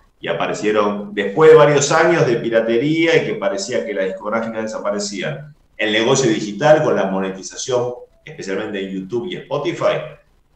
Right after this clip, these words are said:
eh, es una parte mínima del negocio. De hecho, las discográficas están combatiendo todo el tiempo con las productoras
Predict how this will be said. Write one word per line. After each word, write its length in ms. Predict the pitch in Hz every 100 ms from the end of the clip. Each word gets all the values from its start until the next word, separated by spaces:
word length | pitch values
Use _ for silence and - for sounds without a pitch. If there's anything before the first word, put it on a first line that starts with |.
| _ _ -
eh, 800 | 85 85 82 80 78 76 73 -
es 160 | 87 -
una 160 | 92
parte 260 | - 98 95
mínima 380 | 101 95 82 80
del 100 | 78
negocio. 460 | 78 71 - - - -
De 100 | 123
hecho, 200 | 135 131
las 120 | 131
discográficas 920 | 139 151 156 170 190 185 165 - -
están 280 | - 113 113
combatiendo 680 | 113 110 107 110 120 117 107
todo 140 | 110
el 120 | 110 113
tiempo 300 | 123 117 110
con 200 | 95 95
las 120 | -
productoras 960 | - 101 104 101 135 135 147 151 -